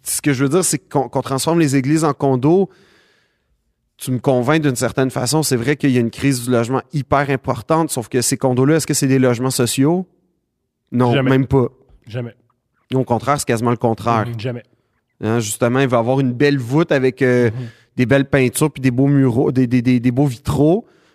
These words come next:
Speaker 1: Fait que là, on va mettre le, c'est, c'est pas des condos sociaux. Fait que ce que je veux dire, c'est que je pense que on, on, on, c'est pas juste les églises la solution, puis qu'il y a certaines églises qui sont hyper significatives historiquement et architecturalement,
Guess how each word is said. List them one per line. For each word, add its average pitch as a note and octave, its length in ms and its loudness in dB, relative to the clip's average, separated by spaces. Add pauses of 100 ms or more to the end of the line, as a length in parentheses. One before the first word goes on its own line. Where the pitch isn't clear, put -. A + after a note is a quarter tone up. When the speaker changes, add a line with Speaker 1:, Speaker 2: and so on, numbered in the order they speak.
Speaker 1:
Fait A2+ 100 -8
que C#3+ 100 -2
là, D3 120 4
on C#3 60 2
va B2 100 2
mettre C3+ 240 0
le, A#2+ 240 2
c'est, B2 140 -8
c'est - 140 -6
pas D#3 100 0
des D3+ 120 0
condos C3+ 460 2 (320)
sociaux. C#3 720 2 (260)
Fait B2 200 -2
que - 40 -20 (420)
ce - 140 -8
que C3+ 140 0
je A#2+ 100 -2
veux B2+ 60 0
dire, D3 160 0
c'est C#3 140 -2
que - 120 -20
je - 140 -8 (120)
pense D#3 360 0
que C#3 400 2
on, A2+ 180 -2
on, A2+ 320 -6
on, C3 60 -8
c'est A#2+ 160 -4
pas C#3 180 2
juste C3+ 300 0
les C3+ 180 2
églises C3+ 320 0
la A#2 120 0
solution, A#2+ 720 0 (580)
puis - 80 -20
qu'il B2+ 160 0
y B2 60 4
a A#2+ 40 2
certaines C3+ 480 0
églises C3+ 400 0
qui - 80 -6
sont - 220 -6
hyper C#3 340 0
significatives C3+ 920 -2 (320)
historiquement B2+ 760 -2 (480)
et C3 240 0
architecturalement, A#2 960 -4